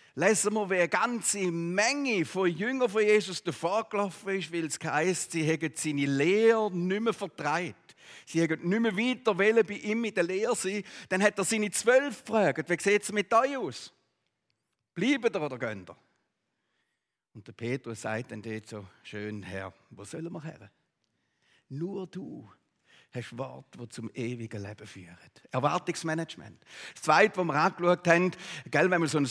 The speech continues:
Buchprojekt macht, könnte man ja in den Modus verfallen, „Oh, noch mal etwas, noch mehr, da kommen sicher ein Haufen Aufgaben und Sachen, die ich nachher machen sollte. Ähm, ich darf bei Jesus zur Ruhe kommen.“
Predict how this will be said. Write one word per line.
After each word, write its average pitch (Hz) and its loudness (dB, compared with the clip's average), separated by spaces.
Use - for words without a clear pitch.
Buchprojekt 175 4
macht, 170 4
könnte 170 2
man 151 -4
ja 151 4
in 143 4
den 135 4
Modus 165 2
verfallen, 143 0
„Oh, 143 -2
noch 139 0
mal 156 2
etwas, 147 -2
noch 143 0
mehr, 151 0
da 123 -6
kommen 131 -2
sicher 156 -4
ein 135 -6
Haufen 151 -2
Aufgaben 143 -4
und 127 -6
Sachen, - -4
die 147 -2
ich 143 -2
nachher 147 -4
machen 143 2
sollte. - -18
Ähm, 143 4
ich 127 -6
darf 139 0
bei 131 -2
Jesus 135 2
zur 123 -2
Ruhe 127 0
kommen.“ 90 -6